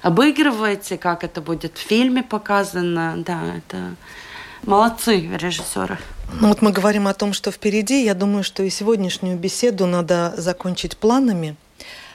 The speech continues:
Speaker 2: Год только начинается, у вас он всегда начинается традиционно активно, и вы уже полностью готовы к сегодняшнему дню. Но то, что вы, э, люди полные энергии и идей, в этом я убеждена.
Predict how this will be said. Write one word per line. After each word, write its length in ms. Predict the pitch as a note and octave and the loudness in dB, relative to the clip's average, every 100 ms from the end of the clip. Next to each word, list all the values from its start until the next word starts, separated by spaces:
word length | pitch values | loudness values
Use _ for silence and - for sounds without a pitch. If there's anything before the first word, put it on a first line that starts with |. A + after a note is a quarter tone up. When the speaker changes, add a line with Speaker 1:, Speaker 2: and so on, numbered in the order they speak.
| - | -10
Speaker 2:
Год 280 | E3+ G3+ - | 2 2 2
только 280 | F3+ E3+ F3+ | -2 -2 -4
начинается, 720 | F3+ - G3 A3+ C#4+ C4+ - | -4 -2 2 4 4 2 2
у 60 | G3 | 4
вас 280 | F#3 D3+ E3 | 2 0 -4
он 80 | |
всегда 360 | D3+ - F3 D3+ | -4 -4 -2 -2
начинается 580 | C#3+ - D#3 C#3+ C3+ C#3+ | -4 -6 -6 -8 -8 -4
традиционно 720 | D3+ - C#3+ - D#3 D3 D3 | -4 -4 -6 -2 0 -2 -4
активно, 560 | C#3 - E3 D3 C#3 C#3 | -6 -2 0 0 0 0
и 40 | |
вы 180 | C#3+ C#3 | 0 -2
уже 260 | C3+ C#3 | 0 -2
полностью 580 | C3 - E3+ D#3+ D3+ - | 0 2 4 2 -2 -4
готовы 360 | D3+ D#3+ E3 D3 | -4 -2 -2 -2
к 60 | |
сегодняшнему 760 | - F3 B3 C#4 A#3+ G3+ F#3 F3 | -4 0 2 2 2 0 0 0
дню. 260 | E3+ E3+ D#3+ - - - - - | 0 0 -2 -8 -10 -12 -10 2
Но 240 | F3+ G3+ | 4 4
то, 160 | F#3 F#3 | 2 -2
что 180 | - E3 | -2 -2
вы, 260 | F3+ E3+ | 0 0
э, 420 | D3+ - - B1 C2 | -4 -8 -8 -6 -2
люди 460 | F#3 E3 E3 D#3+ - | 0 2 2 2 4
полные 400 | A3+ G#3 F3+ F3+ | 6 6 4 0
энергии 640 | F#3 F3+ D#3+ E3 E3 D#3+ | 0 0 -2 -4 -4 -4
и 420 | - E3+ - F3+ | -4 -8 -6 -6
идей, 440 | D#3+ F#3 A#3 A#3+ | -2 2 4 4
в 280 | F#3 F3 E3 | 2 -4 0
этом 300 | F3+ F3 E3 | 0 0 -2
я 180 | E3 E3 | 0 0
убеждена. 760 | D#3+ E3 D#3+ D#3 F3+ G#3 B3 | -2 -4 -4 -2 2 4 4